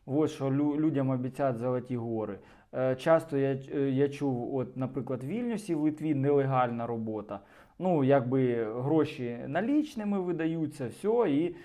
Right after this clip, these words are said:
жіночки їздили до цього бригадіра, до цього шефа додому, узнавали, де він живе,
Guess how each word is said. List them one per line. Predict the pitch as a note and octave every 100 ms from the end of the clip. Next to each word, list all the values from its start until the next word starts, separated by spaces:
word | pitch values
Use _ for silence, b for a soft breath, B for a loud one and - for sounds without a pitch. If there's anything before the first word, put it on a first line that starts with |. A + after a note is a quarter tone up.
| B B
жіночки | A#2+ D#3+ C#3+ -
їздили | F#3 C3+ D3+ C#3 C3 B2
до | A#2
цього | A2+ C#3+ C3+
бригадіра, | A2+ A#2+ A#2+ A#2+ D3 D#3+
до | A2 G#2+
цього | - A#2
шефа | A2+ C#3 C#3 A#2 - B B
додому, | B2 D#3 B2 C#3 C#3+ F3+ F#3 C3+
узнавали, | A#2+ B2+ C3+ D3+ C#3
де | A#2+ C3
він | C3 A#2
живе, | A#2 A2+ C#3+ G3